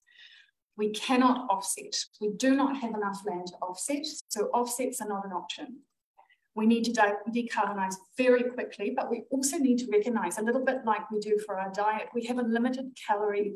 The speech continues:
intake per day to keep us in a fit state. It is the same with energy.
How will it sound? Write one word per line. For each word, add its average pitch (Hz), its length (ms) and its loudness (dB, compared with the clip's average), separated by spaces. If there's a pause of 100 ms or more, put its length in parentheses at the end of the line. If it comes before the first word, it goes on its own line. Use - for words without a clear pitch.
(120)
intake 214 540 -2
per 247 140 -2
day 196 320 -4
to - 120 -8
keep 208 220 -10
us 196 200 -6
in 175 100 -8
a 180 60 -8
fit - 320 -8
state. 202 480 -8
It 247 80 -2
is 269 160 -2
the 262 60 -2
same 202 460 -6 (120)
with 190 160 -10 (100)
energy. 175 420 -12